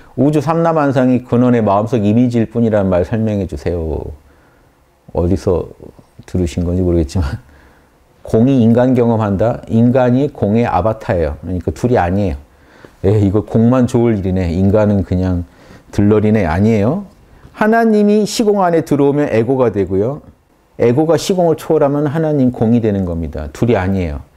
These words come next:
공이 현상계를 펼쳐서, 마음 안에서 현상계를 펼쳐서 현상계를 경험한다. 이 자체가 이 공의 신비고 참나의 신비고 하나님의 신비입니다.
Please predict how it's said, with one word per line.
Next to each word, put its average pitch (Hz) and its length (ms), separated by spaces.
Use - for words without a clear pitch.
공이 151 440
현상계를 156 640
펼쳐서, 143 680
마음 113 380
안에서 113 340
현상계를 127 540
펼쳐서 117 480
현상계를 123 520
경험한다. 95 560
이 120 120
자체가 120 720
이 82 260
공의 107 300
신비고 107 500
참나의 135 440
신비고 107 460
하나님의 113 500
신비입니다. 120 560